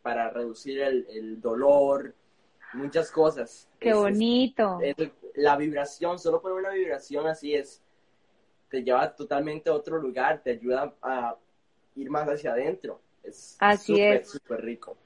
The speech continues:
Speaker 2: Y mira qué lindo lo que está compartiendo ahorita, dice Omar Alejandro, dice, "Todo lo que necesitamos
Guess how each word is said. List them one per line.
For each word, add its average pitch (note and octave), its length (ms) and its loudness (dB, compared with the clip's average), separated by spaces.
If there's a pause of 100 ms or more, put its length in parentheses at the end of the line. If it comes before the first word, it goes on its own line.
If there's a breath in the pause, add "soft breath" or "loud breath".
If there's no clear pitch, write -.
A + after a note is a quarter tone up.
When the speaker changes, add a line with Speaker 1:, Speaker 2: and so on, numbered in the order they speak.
(120)
Speaker 2:
Y B3 120 6
mira A#3 260 8
qué A#3 120 4
lindo B3 260 4
lo B3 140 6
que C#4 80 4
está C4 260 4
compartiendo G#3+ 680 4
ahorita, G#3 320 6
dice A3 340 6
Omar A3+ 340 4
Alejandro, G#3 600 4
dice, F3+ 320 -4
"Todo A#3+ 280 6
lo B3 120 2
que C4+ 140 -2
necesitamos A#3 840 2